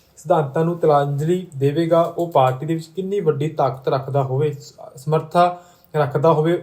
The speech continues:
ਉਸ ਖਿਲਾਫ ਵਰਕਰਾਂ ਦੀ ਭਾਵਨਾ ਅਨੁਸਾਰ ਫੈਸਲਾ ਕਰਨਾ ਹੀ ਧਰਮ ਅਤੇ ਮਰਿਆਦਾ ਹੈ।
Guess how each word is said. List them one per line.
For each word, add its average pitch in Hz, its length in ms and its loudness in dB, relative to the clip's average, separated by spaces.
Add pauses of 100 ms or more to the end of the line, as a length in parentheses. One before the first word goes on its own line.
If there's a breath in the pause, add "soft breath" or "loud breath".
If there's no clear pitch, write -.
(100)
ਉਸ 175 300 -8
ਖਿਲਾਫ 147 400 2
ਵਰਕਰਾਂ 151 340 0
ਦੀ 160 120 -4
ਭਾਵਨਾ 143 380 0
ਅਨੁਸਾਰ 139 320 -4
ਫੈਸਲਾ 135 360 -4
ਕਰਨਾ 139 360 -4
ਹੀ 156 180 -4
ਧਰਮ 131 300 -2
ਅਤੇ 135 120 -4
ਮਰਿਆਦਾ 110 380 -2
ਹੈ। 107 240 -6